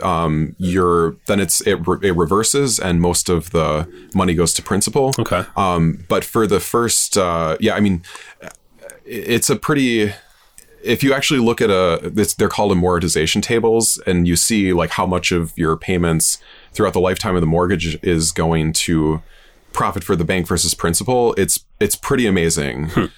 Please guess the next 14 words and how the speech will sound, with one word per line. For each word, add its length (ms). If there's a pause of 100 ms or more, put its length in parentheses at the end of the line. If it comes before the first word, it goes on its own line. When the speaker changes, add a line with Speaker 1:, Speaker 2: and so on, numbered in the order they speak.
(140)
Speaker 1:
Um, 540 (340)
you're, 440 (260)
I 60
mean, 220
you, 160 (360)
depending 320
on 100
the 120
interest 340
rate, 200
a 60
bank 300
is 220
gonna, 340